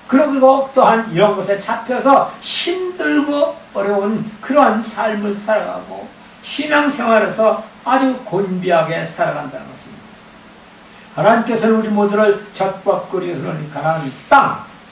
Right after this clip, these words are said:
천국으로 가게 하시기 위하여 그 모든 것들로부터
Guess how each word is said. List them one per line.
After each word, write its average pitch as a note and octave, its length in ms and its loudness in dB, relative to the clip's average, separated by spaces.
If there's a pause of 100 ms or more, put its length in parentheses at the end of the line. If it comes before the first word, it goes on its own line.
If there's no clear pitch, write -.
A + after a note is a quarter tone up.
(360)
천국으로 A3 840 0
가게 D#3 260 -2
하시기 D#3+ 420 -4
위하여 A3+ 480 4 (120)
그 - 100 -2
모든 C#4+ 880 0
것들로부터 B3+ 1080 0